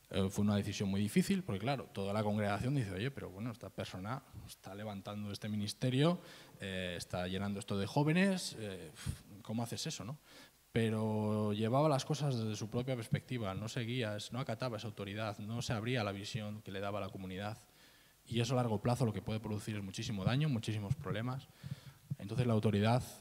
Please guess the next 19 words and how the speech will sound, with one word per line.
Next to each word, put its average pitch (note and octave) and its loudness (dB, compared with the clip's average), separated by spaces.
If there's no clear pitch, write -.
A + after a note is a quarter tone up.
eh, G2+ 2
es G2 -2
algo G#2+ 0
que, F#2 -2
que G2+ -2
hay G#2 -2
que G2 -4
asumir G#2+ -2
porque - -2
es A2 0
muy G#2+ 6
importante A2 0
para A#2 6
realmente C#3+ 10
hacer B2+ 4
esa A2+ 0
función G2 2
allí. F2 -8
Y A2 6